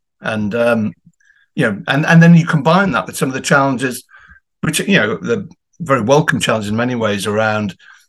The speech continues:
everything that we learned from the murder of George Floyd and about our need to be far more inclusive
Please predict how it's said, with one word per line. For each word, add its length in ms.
everything 280
that 80
we 120
learned 380
from 200
the 60
murder 320
of 100
George 300
Floyd 480
and 100
about 380
our 640
need 440
to 120
be 200
far 420
more 220
inclusive 640